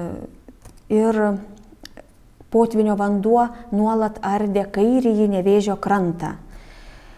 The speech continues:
Na, o gausėjant Panevėžyje gyventojų, didėjo ir vandens užterštumas. Kaip rašoma tuometiniuose, e, laikraščiuose, nyko žuvys,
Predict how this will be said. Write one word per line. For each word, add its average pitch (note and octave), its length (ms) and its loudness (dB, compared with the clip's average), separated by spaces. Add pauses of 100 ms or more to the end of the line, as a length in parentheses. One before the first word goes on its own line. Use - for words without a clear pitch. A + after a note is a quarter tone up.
(180)
Na, A#3 280 2
o A#3+ 160 6
gausėjant A#3 720 6
Panevėžyje A3+ 560 8
gyventojų, A3+ 760 6 (1120)
didėjo G3+ 580 4
ir A#3 100 -2
vandens F3+ 480 -2
užterštumas. G3+ 1000 2 (1300)
Kaip F#3 280 -2
rašoma F#3 800 -4
tuometiniuose, F3 720 -8
e, E3+ 60 -12 (800)
laikraščiuose, F#3+ 880 -2
nyko G3+ 420 0
žuvys, F#3 680 -2